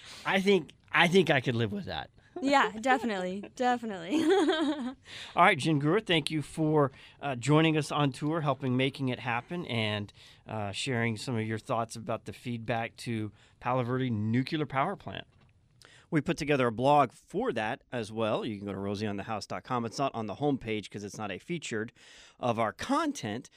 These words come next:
Speaker 1: It's just an additional blog. Uh, so just click on the blog, and it's the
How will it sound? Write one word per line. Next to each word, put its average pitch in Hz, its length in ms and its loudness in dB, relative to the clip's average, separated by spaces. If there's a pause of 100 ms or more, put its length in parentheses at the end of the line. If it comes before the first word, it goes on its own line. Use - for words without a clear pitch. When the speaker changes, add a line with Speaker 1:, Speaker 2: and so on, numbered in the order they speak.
(100)
Speaker 1:
It's - 140 -6
just 143 200 -6
an 131 100 2
additional 110 500 -4
blog. 107 640 -4
Uh, 95 220 -6
so - 180 -14
just 101 220 -12
click - 200 -10
on 104 120 -8
the 98 60 -10
blog, 101 380 -4
and 104 100 -6
it's - 180 -10
the 98 200 -10